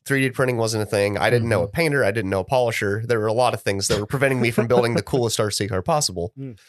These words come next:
Speaker 1: So recently I took it apart, looked at my crude lift kit, and I said, "I bet Bray could do all of this, but pretty."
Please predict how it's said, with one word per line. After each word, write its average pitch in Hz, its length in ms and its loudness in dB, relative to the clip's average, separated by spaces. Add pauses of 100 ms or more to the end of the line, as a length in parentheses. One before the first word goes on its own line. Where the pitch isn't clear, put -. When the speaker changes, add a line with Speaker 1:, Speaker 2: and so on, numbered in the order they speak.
(200)
Speaker 1:
So - 160 -2
recently 139 340 2
I - 40 2
took - 180 -2
it 123 60 0
apart, - 380 0 (800)
looked 147 200 0
at - 80 0
my 135 80 2
crude 151 320 0
lift 135 260 0
kit, 147 220 2
and - 80 -4
I - 20 -2
said, 120 320 0 (140)
"I 330 140 0
bet 240 420 2 (160)
Bray 120 340 2
could 120 200 -4
do 117 160 -2
all 98 220 0
of 175 100 -6
this, 202 340 0 (100)
but 113 240 0
pretty." - 380 -4